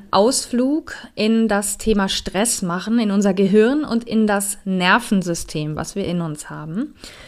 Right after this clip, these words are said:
Genauer gesagt in unser autonomes Nervensystem. Autonom bedeutet, dass es, dass es ein Nervensystem oder ein Teil des Nervensystems gibt,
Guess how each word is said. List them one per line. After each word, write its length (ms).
Genauer 300
gesagt 320
in 100
unser 360
autonomes 800
Nervensystem. 1080
Autonom 580
bedeutet, 800
dass 180
es, 440
dass 120
es 140
ein 160
Nervensystem 800
oder 100
ein 160
Teil 280
des 120
Nervensystems 1080
gibt, 480